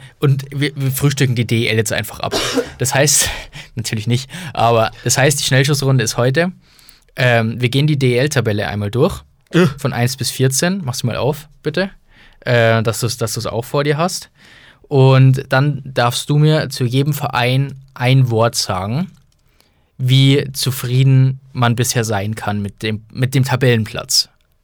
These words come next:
Speaker 2: Mhm.
Speaker 1: Also nicht mit der Saison. Das heißt, man könnte jetzt zum Beispiel sagen, na ja, äh,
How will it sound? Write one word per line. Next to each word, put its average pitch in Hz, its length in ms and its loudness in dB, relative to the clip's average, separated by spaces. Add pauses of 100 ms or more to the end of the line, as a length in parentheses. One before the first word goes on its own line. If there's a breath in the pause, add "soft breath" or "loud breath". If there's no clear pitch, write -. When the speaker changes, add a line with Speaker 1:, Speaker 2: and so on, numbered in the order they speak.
(200)
Speaker 2:
Mhm. 131 580 0
Speaker 1:
Also 123 200 2
nicht 151 200 4
mit 151 140 0
der 143 100 4
Saison. 127 400 0 (240 loud breath)
Das 120 140 -4
heißt, 127 200 2
man 127 120 2
könnte 131 240 2
jetzt 131 220 0
zum 127 120 0
Beispiel 123 320 -2
sagen, 117 280 2
na 117 80 0
ja, 117 280 2 (300 loud breath)
äh, 110 420 4